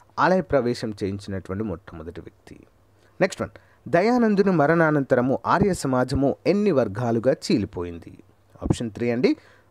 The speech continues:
రెండు వర్గాలుగా చీలిపోయింది. నెక్స్ట్ వన్,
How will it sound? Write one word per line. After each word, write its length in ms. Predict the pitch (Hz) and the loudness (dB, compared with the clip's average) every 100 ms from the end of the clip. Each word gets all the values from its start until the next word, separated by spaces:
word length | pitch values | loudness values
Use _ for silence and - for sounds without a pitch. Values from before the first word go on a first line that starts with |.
| - | -6
రెండు 360 | 151 156 170 156 | 0 2 2 2
వర్గాలుగా 720 | 120 113 113 101 110 107 131 | 2 0 0 -2 -2 0 -2
చీలిపోయింది. 800 | - 82 85 - 85 85 - - _ _ _ _ _ 90 | -4 -14 -14 -16 -16 -16 -20 -20 _ _ _ _ _ -10
నెక్స్ట్ 300 | 90 - | -10 -12
వన్, 80 | - | -20